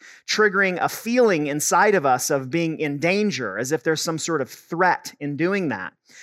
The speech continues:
And so we learn to block that emotion as a means of self-protection. Or, or maybe we fear that opening up particular emotional areas in our lives will actually cause us to, like, fall down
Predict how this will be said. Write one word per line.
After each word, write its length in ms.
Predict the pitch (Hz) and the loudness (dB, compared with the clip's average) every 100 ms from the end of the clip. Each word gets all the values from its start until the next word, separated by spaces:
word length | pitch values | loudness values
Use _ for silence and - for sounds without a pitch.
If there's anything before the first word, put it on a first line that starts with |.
| - | -10
And 100 | 147 | -4
so 80 | 165 | 0
we 140 | 170 165 | 2 4
learn 180 | 175 | 2
to 60 | 165 | 2
block 360 | 151 185 240 - | 4 4 4 4
that 140 | 165 | 2
emotion 500 | 151 131 131 160 170 | 2 0 -2 -4 -4
as 180 | 147 147 | -2 -2
a 40 | |
means 340 | 160 135 131 143 | -2 -2 -2 -4
of 120 | 139 | -4
self-protection. 1000 | 139 123 - 147 - 226 - 170 110 82 _ _ _ _ _ _ _ | -2 -4 -4 -6 0 0 0 -4 -6 -10 _ _ _ _ _ _ _
Or, 420 | 170 180 175 175 175 | 2 4 4 2 2
or 100 | 185 | 2
maybe 300 | 202 220 226 | 4 2 0
we 400 | 214 214 208 - _ | 0 0 -2 -6 _
fear 640 | - 226 220 202 160 147 - - - - | -8 -4 2 6 6 2 -4 -20 -20 2
that 320 | 165 165 - | 4 4 4
opening 420 | 214 214 208 202 - | 2 4 2 0 2
up 280 | 180 - | 2 0
particular 520 | - 185 196 202 175 165 | -6 -2 0 2 4 2
emotional 580 | 151 151 170 - 165 135 | 2 2 2 0 -2 0
areas 420 | 147 139 139 131 | 0 2 2 0
in 140 | 147 | -4
our 120 | 135 | 0
lives 440 | 135 180 175 139 143 | 2 4 4 2 2
will 100 | 160 | 2
actually 340 | 165 - 156 | 2 0 -4
cause 360 | - 170 165 151 | 0 2 2 2
us 220 | 156 - | 0 0
to, 100 | 175 | 2
like, 260 | 156 135 - | 2 2 -2
fall 480 | - 170 160 170 | -4 0 4 2
down 600 | 160 143 151 156 131 127 | 2 2 4 2 2 -2